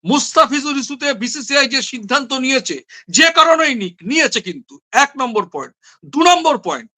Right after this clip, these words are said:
বাংলাদেশিরা অন্তর্বর্তী সরকার যে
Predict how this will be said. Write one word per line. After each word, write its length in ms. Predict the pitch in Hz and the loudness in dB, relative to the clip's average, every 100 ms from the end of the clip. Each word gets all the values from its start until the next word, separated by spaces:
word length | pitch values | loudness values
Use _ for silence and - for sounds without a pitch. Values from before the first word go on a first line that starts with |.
| _ | _
বাংলাদেশিরা 840 | 233 294 320 320 - 302 302 294 - _ _ | 2 4 2 2 0 2 4 2 0 _ _
অন্তর্বর্তী 560 | 233 269 302 302 - 277 | 0 2 2 0 0 0
সরকার 480 | 254 262 254 269 269 - _ | 2 2 2 0 0 -4 _
যে 320 | 240 269 269 | 4 4 4